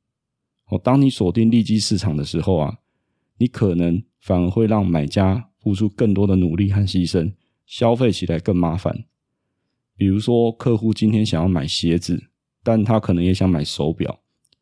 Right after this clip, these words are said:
去运动用品店啊，顶多买到鞋子，手表搞不好去钟表店才能买得到。如果客户今天去大卖场，那所有的愿望可以一次满足，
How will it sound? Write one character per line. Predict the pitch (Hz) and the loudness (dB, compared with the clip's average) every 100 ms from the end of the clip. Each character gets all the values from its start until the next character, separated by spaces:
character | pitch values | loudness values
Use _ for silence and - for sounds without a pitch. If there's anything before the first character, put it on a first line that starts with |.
| _ _ _ _ _ _ _ | _ _ _ _ _ _ _
去 | - 143 | 0 2
运 | 131 | 4
动 | 131 127 | 4 2
用 | 127 110 | 2 0
品 | 104 | -2
店 | 92 117 95 | 0 0 0
啊， | 87 - - | -2 -8 -4
顶 | 90 | -2
多 | 95 | 2
买 | 104 87 | 2 2
到 | 95 | 0
鞋 | 90 - 80 | 0 -2 -4
子， | 82 82 123 _ _ _ _ _ | -4 -6 -6 _ _ _ _ _
手 | - 101 | -2 0
表 | 110 98 82 | 2 0 0
搞 | - | -2
不 | 87 | 2
好 | 101 | 2
去 | 92 | 2
钟 | 98 104 92 | -2 -2 -2
表 | 85 | -2
店 | 90 98 | 0 0
才 | 90 | 2
能 | 87 | 0
买 | 85 71 | 0 -4
得 | - | -4
到。 | 78 64 _ _ _ _ _ _ _ _ _ _ _ | -4 -6 _ _ _ _ _ _ _ _ _ _ _
如 | 123 | 0
果 | 127 110 | 2 2
客 | 98 123 | 2 2
户 | 113 117 | 2 2
今 | 117 | 2
天 | 110 | 2
去 | 107 | 0
大 | - 92 | 0 0
卖 | 95 | 0
场， | 95 - - _ _ | 0 -6 -14 _ _
那 | - 98 | -2 0
所 | 90 117 107 | 0 2 2
有 | |
的 | 92 | 2
愿 | 95 107 | 2 2
望 | 92 90 - _ | 2 0 -4 _
可 | 95 | -2
以 | |
一 | 92 | -2
次 | - 104 | 0 0
满 | 82 73 | 0 -2
足， | - - | -6 -10